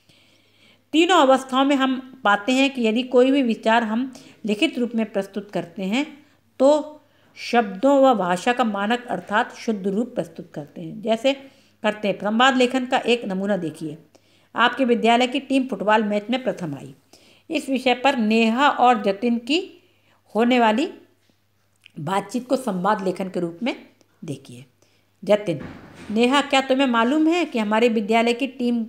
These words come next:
ने मॉडर्न विद्यालय की फुटबॉल टीम को हरा दिया? नेहा, सच? यह तो बहुत खुशी की बात है। क्या तुम मैच देखने गए थे? जतिन, हाँ, मैं दे-, मैं मैच देखने गया था।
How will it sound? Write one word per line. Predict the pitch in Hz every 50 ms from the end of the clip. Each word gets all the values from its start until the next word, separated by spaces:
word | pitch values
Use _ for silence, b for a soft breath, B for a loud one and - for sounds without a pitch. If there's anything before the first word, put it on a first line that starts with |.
| -
ने | - 226 226 254
मॉडर्न | 240 214 202 196 202 202 247 247 226
विद्यालय | 202 190 180 185 185 190 196 208 220
की | 214 214 - 247 285 320 B B B B B B B B
फुटबॉल | - - 208 196 208 196 220 226 240 233 233
टीम | - 214 214 214 202 196
को | 185 - 277 311 311
हरा | - - 190 165 160 151
दिया? | 160 160 165 185 220 208 - - - - _ _ _
नेहा, | 208 202 190 180 180 165 147 151 b b b b b b b b _
सच? | - - 330 453 453 302 - - - - 226
यह | 214 240
तो | 233 -
बहुत | 175 165 139 139 185 185 -
खुशी | - 175 - - 277
की | - 381
बात | 381 381 359 359 359
है। | 339 330 330 - b b b b b b b -
क्या | 262 262
तुम | 262 - 285 269
मैच | 254 269 285 269
देखने | 220 240 254 254 269 277
गए | 240 269 302 403 - -
थे? | 320 339 320 - - - - _ b b b b b b b _
जतिन, | - 190 - 226 190 160
हाँ, | 131 135 175 220 247 254 226
मैं | 185 180 220 240 226 185 170
दे-, | 202 214 214 208
मैं | 202 185 190 208 233 240
मैच | 220 208 208 208 214 196
देखने | 185 185 175 165 165 190 226 311
गया | 392 277 190 147 139 131 -
था। | - - 156 143